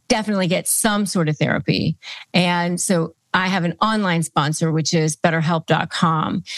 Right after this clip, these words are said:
And so you can better, betterhelp dot com forward slash Rebecca Zung to access that. Any kind of therapy that works for you and that you feel is working for you is gonna be best. But, um, betterhelp dot com forward slash Rebecca Zung is,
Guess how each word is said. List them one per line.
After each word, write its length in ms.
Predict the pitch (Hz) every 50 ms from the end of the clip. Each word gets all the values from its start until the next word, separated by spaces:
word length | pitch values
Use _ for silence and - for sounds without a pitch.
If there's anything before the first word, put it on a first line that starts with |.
| - - -
And 80 | 180 170
so 80 | 180
you 80 | 190 190
can 120 | 190 175
better, 220 | 151 180 160 165 165
betterhelp 480 | - 170 185 170 175 160 185 - 156
dot 200 | - 151 - 170
com 240 | - - 165 143 143
forward 340 | 156 - 156 156 156 - 156
slash 440 | - - - - - - - - -
Rebecca 340 | 156 156 156 156 147 - 151
Zung 540 | 151 156 165 170 160 156 151 143 143 160
to 100 | 170 165 - -
access 560 | 156 151 - - - - - - 170 - -
that. 340 | - - - 53 - - - _ -
Any 360 | 226 233 254 269 277 285 277 240
kind 220 | 240 233 220 208
of 80 | 190 -
therapy 360 | 185 170 165 156 160 170 156
that 260 | 156 170 185 175 165
works 360 | 180 165 175 175 175 165 - -
for 100 | - 247
you 320 | 254 262 277 285 285 262
and 260 | - 170 160 165 160
that 100 | 156 -
you 120 | - 175 160
feel 240 | - 170 156 160
is 160 | 170 160 - -
working 280 | 139 160 - 196 208
for 120 | 202 240 247
you 280 | 247 262 277 277 262 - - - - - - -
is 180 | 175 170 170 -
gonna 160 | 175 170 160
be 120 | 165 165
best. 360 | 190 196 - - - - - - -
But, 220 | 180 175 165 165 -
um, 240 | 165 170 170 175 170
betterhelp 560 | 190 190 196 202 180 196 208 196 190 - _
dot 220 | - 180 175 180 -
com 260 | 196 185 165 165 170
forward 320 | - 180 170 165 170 165
slash 320 | - - 180 170 151 - 175
Rebecca 280 | 160 151 156 - -
Zung 420 | 175 - 240 247 247 247 247 240 -
is, 380 | - 180 170 165 165 156 -